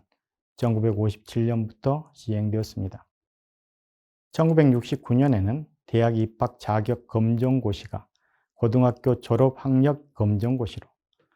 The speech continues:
이천십오 년에는 고등학교 입학 자격 검정고시와 중학교 입학 자격 검정고시가 각각 중학교 졸업 학력 검정고시와 초등학교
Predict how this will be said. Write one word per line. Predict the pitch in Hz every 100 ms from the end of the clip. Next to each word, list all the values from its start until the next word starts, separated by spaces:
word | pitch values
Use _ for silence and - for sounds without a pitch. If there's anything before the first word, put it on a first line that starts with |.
| _ _
이천십오 | - 120 131 - 123 135
년에는 | 131 113 107 143 165 _ _ _
고등학교 | - 113 127 123 - 139 131
입학 | - 131 131 - 151 -
자격 | - 127 127 143 -
검정고시와 | 117 113 113 127 107 92 - 101 - _ _ _
중학교 | - 110 113 110 - 117
입학 | 143 123 - - 123
자격 | - 117 113 123 -
검정고시가 | 117 113 117 123 104 - 95 98 _ _
각각 | - 107 _ 131 147 - _ _ _ _ _ _
중학교 | - 120 120 - 127 127 131 _
졸업 | - 113 123 123
학력 | - - 139 139 156 - _
검정고시와 | 110 110 107 117 101 95 101 98 _ _ _ _
초등학교 | - 117 123 120 - 127 123 135